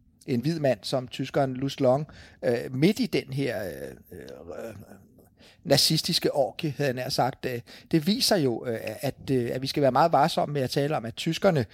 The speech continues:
gør dit og dat, eller gjorde dit og dat. Altså, vi skal holde fast i, at det er nazisterne, der gør det. Og så skal vi selvfølgelig forholde os kritisk til, at så mange tyskere, der slu-, øh, sluttede op om det her, men vi kan også spørge os selv om, hvis repressalierne ved at fyre en vits, øh,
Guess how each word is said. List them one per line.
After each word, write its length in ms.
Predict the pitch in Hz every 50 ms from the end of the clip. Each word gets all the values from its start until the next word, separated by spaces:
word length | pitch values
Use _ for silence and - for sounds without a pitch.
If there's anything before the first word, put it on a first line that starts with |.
| - - - _
gør 160 | - 143 143
dit 240 | 135 - 147 147 143
og 140 | 160 147 -
dat, 240 | 131 113 120 120 -
eller 140 | 120 117 113
gjorde 320 | - 135 139 147 - 135
dit 80 | 131 156
og 140 | 147 -
dat. 160 | 123 117 120 - -
Altså, 160 | 123 123 -
vi 80 | 127 127
skal 120 | - -
holde 120 | 135 127 -
fast 240 | - 170 185 - -
i, 40 |
at 80 | 196 170
det 60 | 180
er 40 | 165
nazisterne, 440 | 165 156 - - 185 - - 202 185
der 100 | 180 170
gør 260 | - 135 110 113 131
det. 100 | 165 160 - - - - - -
Og 100 | - 104
så 80 | 107 135
skal 160 | - - 247
vi 60 | 214
selvfølgelig 320 | 185 - 170 - 156 175 180
forholde 220 | - 151 147 147
os 80 | 170 -
kritisk 360 | - - 165 190 214 - -
til, 180 | - - 180 -
at 180 | 120 123 - -
så 140 | - 143
mange 380 | 131 123 117 127 160 196 220 196 - - - - - - - _
tyskere, 400 | - - 175 - - - 170 156 - -
der 160 | 143 131 127
slu-, 320 | - - 147 139 131 131 -
øh, 200 | 123 117 113 110
sluttede 280 | - 147 139 135 143
op 160 | 123 143 170
om 120 | 220 202 190
det 160 | - 160 139
her, 200 | 139 135 - -
men 200 | 156 143 135 131
vi 80 | 135 123
kan 120 | - 131
også 120 | 156 -
spørge 200 | - 180 175 185
os 100 | 180 170
selv 220 | - - 165 - 165
om, 180 | 143 131 - - - - - - - _
hvis 260 | - 147 131 - -
repressalierne 680 | 143 139 - - 139 - 175 185 196 214 196 185 170 156
ved 60 | 156
at 100 | 143 135
fyre 160 | - - 147
en 120 | 143 139 143
vits, 200 | 170 - - -
øh, 220 | 107 151 135 120